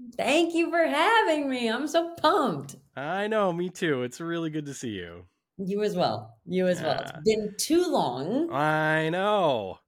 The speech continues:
Speaker 1: Way too long, but I'm glad
Speaker 2: <laughs>
Speaker 1: that we can at least meet before, what do we have, seven coming out?
Speaker 2: That's
Speaker 1: Halfway
Speaker 2: right.
Speaker 1: through the season. <laughs>
Speaker 2: I know. Yeah.
Speaker 1: <laughs>
Speaker 2: Well, it, which is, which is interesting because one of the things that I've been saying recently after I,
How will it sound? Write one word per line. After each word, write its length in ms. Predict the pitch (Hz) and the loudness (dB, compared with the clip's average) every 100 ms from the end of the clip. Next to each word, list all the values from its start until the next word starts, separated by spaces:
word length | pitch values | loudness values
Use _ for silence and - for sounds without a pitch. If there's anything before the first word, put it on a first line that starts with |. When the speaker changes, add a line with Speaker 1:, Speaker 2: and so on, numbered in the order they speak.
| 190 | -10
Speaker 1:
Way 600 | 208 214 214 254 320 349 | -8 -8 2 4 4 2
too 220 | 285 247 | 0 -2
long, 300 | 180 151 170 | -2 -2 -2
but 240 | 175 170 180 | -2 2 4
I'm 180 | 170 | 4
glad 180 | 170 151 | 4 2
Speaker 2:
<laughs> 140 | 170 175 | 2 2
Speaker 1:
that 200 | 185 - | 0 2
we 200 | 196 190 | 2 0
can 160 | 196 | -2
at 140 | 202 202 | -2 -2
least 260 | 254 254 220 | -2 -2 -2
meet 240 | 220 214 | -2 -2
before, 680 | 185 - 190 190 190 190 - - _ _ _ _ _ | -6 -6 -2 2 2 -2 -8 -20 _ _ _ _ _
what 160 | 185 180 | -4 -2
do 80 | 185 | 0
we 100 | 175 | -2
have, 100 | 170 | -2
seven 380 | 160 151 226 | -4 -2 -2
coming 240 | 240 262 269 | 0 -2 -2
out? 140 | 277 - - _ _ _ - - | -6 -10 -18 _ _ _ -16 -2
Speaker 2:
That's 200 | 226 262 | 2 4
Speaker 1:
Halfway 180 | - 262 | 4 4
Speaker 2:
right. 80 | 277 | 4
Speaker 1:
through 140 | 285 | 2
the 80 | 302 | 2
season. 440 | - 359 311 294 - - | 4 4 6 2 0 -10
<laughs> 140 | - 127 | -16 -8
Speaker 2:
I 800 | 127 131 202 165 156 202 160 - | -4 0 4 4 6 4 2 0
know. 480 | 160 165 175 123 110 233 233 156 | 0 2 2 0 -2 -8 -14 -6
Yeah. 340 | 120 135 - | -2 0 0
Speaker 1:
<laughs> 40 | - | -2
Speaker 2:
Well, 180 | 170 165 | -2 -2
it, 160 | 160 | -4
which 380 | 156 160 175 185 | -6 -4 -4 -2
is, 80 | 160 | -4
which 160 | 151 147 | -6 -8
is 80 | |
interesting 480 | 135 156 160 143 117 | -10 -10 -10 -10 -10
because 340 | 104 110 117 107 | -10 -8 -8 -6
one 140 | 123 | -8
of 80 | 156 | -6
the 100 | 147 | -6
things 260 | 143 120 107 | -6 -8 -8
that 100 | 87 | -8
I've 180 | 104 | -8
been 160 | 107 98 | -8 -8
saying 440 | - 101 98 95 | -8 -8 -6 -8
recently 480 | 92 98 107 98 92 | -8 -10 -10 -8 -6
after 360 | 92 - 98 92 | -8 -8 -6 -6
I, 280 | 92 87 | -6 -8